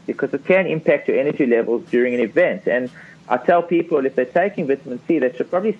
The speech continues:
cycle on it and off it and not take it during bouts of high intensity, spe-, specifically during heavy pou-, bouts of, uh, of racing, because vitamin C has been shown to, to impact the body's ability to perform. It does play, it does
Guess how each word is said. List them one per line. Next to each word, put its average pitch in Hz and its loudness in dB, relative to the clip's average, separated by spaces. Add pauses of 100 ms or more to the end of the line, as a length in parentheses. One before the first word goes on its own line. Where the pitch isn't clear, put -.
cycle 165 0
on 156 0
it 147 -6
and 117 -4
off 175 -2
it 127 0
and 120 0
not 160 -2
take 156 0
it 123 -4
during 127 -2 (360)
bouts 151 2
of 135 -4
high 139 0
intensity, 180 -4
spe-, - -2
specifically 185 -2
during 131 0
heavy 143 2
pou-, 139 0 (160)
bouts - 0
of, - -6
uh, 120 0
of 104 -2
racing, 113 0
because 117 0 (480)
vitamin 165 -2
C 160 2
has 151 2
been 139 -4
shown 156 0 (140)
to, 127 0 (100)
to - -2
impact 156 0
the 127 0
body's 131 2
ability 131 0
to 123 -2
perform. 120 0
It 104 -4
does 139 2 (140)
play, 135 2 (460)
it - -4
does 156 2